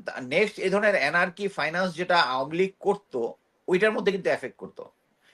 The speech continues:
কিন্তু আমরা কি এটা দেখতেছি? দেখতেছি না। এর কারণ হচ্ছে ওই, আহ, back to জেনারেল ওয়াকার। জেনারেল ওয়াকার is controlling গোয়েন্দা, এই all intelligence organization এবং তার আদেশ মতো হচ্ছে, হচ্ছে এবং তার আদেশেই আমি যেটা, যে সমস্ত জিনিস পেয়েছি যে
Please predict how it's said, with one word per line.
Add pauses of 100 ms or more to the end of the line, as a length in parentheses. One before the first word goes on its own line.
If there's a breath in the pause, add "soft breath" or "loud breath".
(120)
কিন্তু
আমরা
কি
এটা
দেখতেছি?
দেখতেছি
না।
এর
কারণ
হচ্ছে
ওই, (220 soft breath)
আহ,
back
to (320)
জেনারেল
ওয়াকার। (280 soft breath)
জেনারেল
ওয়াকার
is (100)
controlling
গোয়েন্দা,
এই
all
intelligence
organization (300 soft breath)
এবং
তার
আদেশ
মতো
হচ্ছে,
হচ্ছে
এবং
তার
আদেশেই (800)
আমি
যেটা,
যে
সমস্ত
জিনিস
পেয়েছি
যে